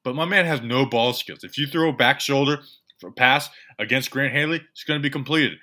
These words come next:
If you throw a corner route in the end zone, it's gonna be completed. So the stats, I mean, the stats are worse. The completion percentage was six percent better. Um, he had more, you know, a hundred,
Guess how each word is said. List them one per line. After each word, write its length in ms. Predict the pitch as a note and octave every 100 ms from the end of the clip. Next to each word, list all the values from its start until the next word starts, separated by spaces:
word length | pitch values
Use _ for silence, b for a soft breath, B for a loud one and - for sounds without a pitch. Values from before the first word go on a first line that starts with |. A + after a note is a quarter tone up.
| b -
If 140 | -
you 80 | A#2+
throw 340 | B2 C#3 C#3 C3
a 140 | A#2
corner 380 | - C#3+ C#3+ D3+
route 300 | D#3 E3 -
in 80 | A2
the 120 | A#2
end 120 | D3
zone, 220 | F3 F#3+ - _
it's 160 | - -
gonna 200 | D3 D3
be 100 | C#3
completed. 480 | B2 F#2 G#2+ F2 C#2 _ _ _ -
So 180 | D3+ C3
the 120 | C3
stats, 520 | - F3 F#3+ - - _ _ -
I 40 | A#2
mean, 180 | A2+
the 80 | A2
stats 360 | A#2+ - D#3 D3+
are 100 | C3
worse. 260 | D3 F2+
The 180 | G2 G2
completion 360 | - - B2 -
percentage 340 | G#2+ A#2+ F#2
was 180 | D#2 -
six 160 | A2+ -
percent 360 | G2+ A2 G#2
better. 320 | F#2 G#2+ D3 - _ _ _ _ -
Um, 400 | F#2+ F2+ E2 D#2 _ _ -
he 80 |
had 180 | G2+ G2
more, 260 | F#2+ G#2+ G#2+
you 260 | - A2
know, 140 | F#2 F2
a 60 |
hundred, 320 | F2+ A2 A2+